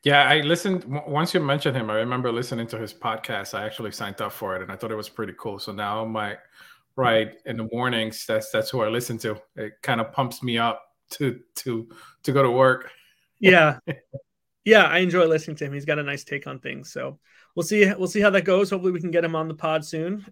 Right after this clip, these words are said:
Speaker 2: And, uh, I think just keeping an eye out for anyone else that might be a good fit for us and kinda shooting our shot on Twitter and saying, "Hey, would you wanna be a guest?" Right? I think you reached out to
Speaker 1: Yeah.
Speaker 2: Elon. Maybe that didn't work out so well, right? Maybe,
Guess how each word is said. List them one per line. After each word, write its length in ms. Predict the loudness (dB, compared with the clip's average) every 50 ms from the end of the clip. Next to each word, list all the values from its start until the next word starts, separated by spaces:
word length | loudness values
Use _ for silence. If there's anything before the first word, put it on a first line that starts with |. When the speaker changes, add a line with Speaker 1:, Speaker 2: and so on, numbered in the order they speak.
| _ -10
Speaker 2:
And, 440 | -8 -8 -6 -6 -8 -8 -8 -8 -6
uh, 360 | -6 -6 -6 -8 -8 -10 -12 -14
I 60 | -12
think 240 | -10 -8 -8 -8 -8
just 160 | -10 -12 -10
keeping 240 | -8 -4 -2 0 0
an 80 | 2
eye 160 | 2 0 2 2
out 180 | 0 0 0
for 120 | -2 -4 -4
anyone 260 | -2 -2 -2 -2 -2
else 180 | -4 -6 -8 -10
that 120 | -10 -10
might 240 | -8 -10 -12 -12 -10
be 140 | -10 -10 -8
a 20 |
good 160 | -8 -10 -10
fit 180 | -10 -10 -12 -12
for 160 | -8 -6 -4
us 200 | -4 -4 -6 -8
and 120 | -16 -14 -12
kinda 280 | -10 -10 -8 -10 -10
shooting 360 | -8 -4 0 0 0 2 2
our 120 | 0 -2 -2
shot 320 | -2 -4 -2 -2 -2 -2
on 120 | -2 -4 -6
Twitter 360 | -4 -4 -2 0 0 0 0
and 100 | -2 -4
saying, 220 | -4 -4 -4 -2
"Hey, 320 | -2 0 0 -2 -2 -6 _ _ _ _ _ _ _ _ _ _ _ _ _ _
would 140 | -12 -10 -8
you 80 | -6 -6
wanna 180 | -6 -6 -4
be 140 | -4 -4 -4
a 60 | -2
guest?" 320 | 0 2 2 2 0 -2 -8
Right? 260 | -6 -6 -6 -6 -8 -10
I 40 | -10
think 200 | -6 -4 0 2
you 80 | 2
reached 160 | 2 4 4 6
out 160 | 4 4 4
to 120 | 0 0
Speaker 1:
Yeah. 180 | 4 6 6 6
Speaker 2:
Elon. 280 | 6 6 4 4 2
Maybe 160 | 2 2 2 4
that 160 | 2 2 2
didn't 160 | 0 0 0
work 180 | 0 0 0 0
out 200 | -2 -2 -2 -6
so 140 | -10 -10
well, 180 | -8 -8 -8 -6
right? 200 | -6 -6 -8 -8
Maybe, 360 | -10 -12 -12 -12 -12 -14 -14